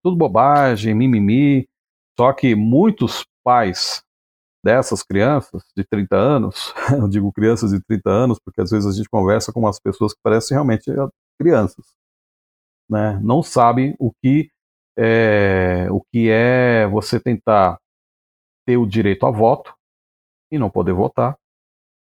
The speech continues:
Não é, não sabe o que é per-, levantar o dedo. Gente, a gente tá trabalhando dezesseis horas, é, doze horas e a gente tá ganhando a mesma coisa. Será que a gente podia ter um aumento de trabalho, um aumento de salário e ter como resposta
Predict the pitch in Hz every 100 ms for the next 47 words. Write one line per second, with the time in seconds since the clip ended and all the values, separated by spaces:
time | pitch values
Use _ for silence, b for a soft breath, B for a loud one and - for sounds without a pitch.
0 | - 131 123 117 113 123 - 127 113 113
1 | 131 120 95 - 120 107 _ 131 127 131
2 | 127 143 123 113 101 98 135 - 110 123
3 | 135 135 127 123 127 120 107 131 113 165
4 | 170 101 117 120 90 92 107 104 92 113
5 | 175 135 101 104 120 98 85 - 110 107
6 | 107 104 120 - 120 123 131 127 127 165
7 | 135 113 107 117 165 190 190 - 110 104
8 | - 104 101 107 107 92 90 85 117 107
9 | 95 95 101 123 98 87 98 95 123 107
10 | 95 _ _ _ _ _ _ - 160 147
11 | 139 135 123 131 - 147 156 - 113 92